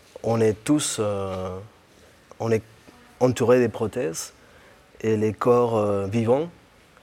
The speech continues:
est un corps qui ne peut pas survivre en société sans prothèse.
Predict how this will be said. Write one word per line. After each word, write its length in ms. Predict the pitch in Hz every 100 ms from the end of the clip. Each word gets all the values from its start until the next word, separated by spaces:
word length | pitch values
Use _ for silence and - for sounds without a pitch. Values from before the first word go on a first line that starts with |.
| -
est 180 | 113 -
un 160 | 107
corps 400 | 104 131 143 127 -
qui 120 | -
ne 200 | 107 107
peut 180 | 101 113
pas 160 | 104 131
survivre 520 | - 110 107 117 107
en 100 | 101
société 540 | 110 104 104 139 151 156 - - -
sans 160 | 113
prothèse. 480 | 107 110 110 110 -